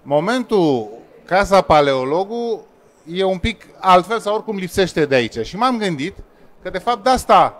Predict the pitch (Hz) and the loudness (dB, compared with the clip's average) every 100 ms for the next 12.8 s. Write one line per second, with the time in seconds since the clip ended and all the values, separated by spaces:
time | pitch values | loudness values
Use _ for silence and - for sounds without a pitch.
0 | - 143 151 160 175 - 165 143 151 170 | -10 -4 -4 -2 -2 0 -2 2 2 2
1 | 170 175 165 160 - 262 190 175 175 147 | -4 -4 -6 -10 -2 0 2 2 4 2
2 | - - 170 165 151 147 156 165 - 143 | 0 -2 2 6 4 4 2 0 0 -4
3 | 143 - 131 127 113 120 131 156 139 135 | -4 -6 -8 -8 -8 -10 -10 -10 -8 -8
4 | - 165 156 127 127 110 127 113 131 196 | -4 -2 -2 -6 -10 -6 -6 -6 -10 -10
5 | - - - - - 185 180 196 180 139 | -12 -20 -20 -20 -10 -8 -2 4 4 2
6 | 156 170 254 262 190 190 175 202 196 - | -6 -2 2 2 4 2 2 0 -2 -4
7 | _ - _ _ _ - 165 160 160 151 | _ -20 _ _ _ -4 -2 0 -2 -2
8 | 151 151 190 220 220 - _ - - - | 0 4 4 2 -4 -18 _ -20 -20 -20
9 | _ _ - 151 - 185 190 202 240 240 | _ _ 0 2 2 2 4 4 0 -2
10 | - - - - - - 160 165 151 196 | -10 -20 -20 -20 -20 -6 -6 -6 -8 -2
11 | 214 226 220 185 160 185 214 196 202 202 | 0 2 0 2 2 2 -2 -2 0 0
12 | 175 160 160 185 185 180 156 120 | 0 -8 -6 0 2 2 0 -2